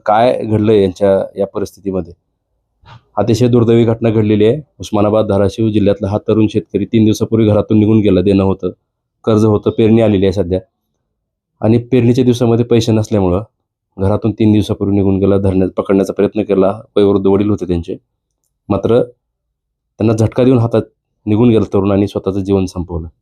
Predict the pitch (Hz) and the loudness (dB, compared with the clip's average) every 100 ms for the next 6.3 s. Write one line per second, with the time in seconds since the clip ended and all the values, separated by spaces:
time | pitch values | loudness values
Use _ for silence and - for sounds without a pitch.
0 | _ _ _ _ _ - 98 - - 104 | _ _ _ _ _ -8 -4 -2 -2 -2
1 | 110 101 104 120 120 117 120 117 117 - | 0 0 0 2 0 0 -4 -2 -2 -4
2 | - 107 104 90 82 _ _ _ - - | -4 0 0 0 -4 _ _ _ -20 -8
3 | 101 95 107 107 - 104 98 92 87 87 | -4 -4 -2 -4 -2 0 2 0 0 -2
4 | 90 92 92 101 101 101 92 90 87 85 | 0 0 0 0 0 0 -2 -2 -6 -6
5 | 104 107 107 98 90 90 98 - 101 95 | -4 0 0 0 -2 0 -2 -2 -4 -2
6 | 104 113 92 | 0 0 0